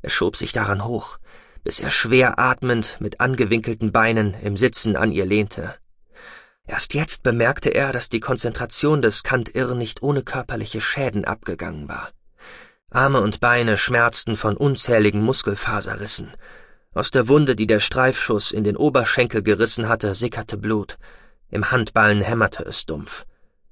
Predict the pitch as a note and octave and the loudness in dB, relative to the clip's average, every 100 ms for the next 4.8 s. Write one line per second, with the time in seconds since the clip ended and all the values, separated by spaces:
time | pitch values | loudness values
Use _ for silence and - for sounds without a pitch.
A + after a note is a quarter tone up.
0 | - _ _ _ C3 A2+ - A#2+ A2 A2 | -20 _ _ _ 2 2 2 0 2 4
1 | G#2 A2 G#2 G#2+ B2 A2+ G#2+ G#2+ A2+ A2+ | 4 4 6 4 4 2 4 2 2 0
2 | G#2 C3 - - A#2 G#2 G#2+ A2+ A#2 G#2+ | 0 -2 -4 -4 0 2 2 0 0 0
3 | - G#2+ - G2 - G#2+ A2+ G#2+ - F2+ | 0 -4 -4 -4 0 2 2 0 -8 -8
4 | G2 G#2+ - G2 F2+ A2+ E2+ - | -8 -8 -8 -8 -6 -8 -10 -16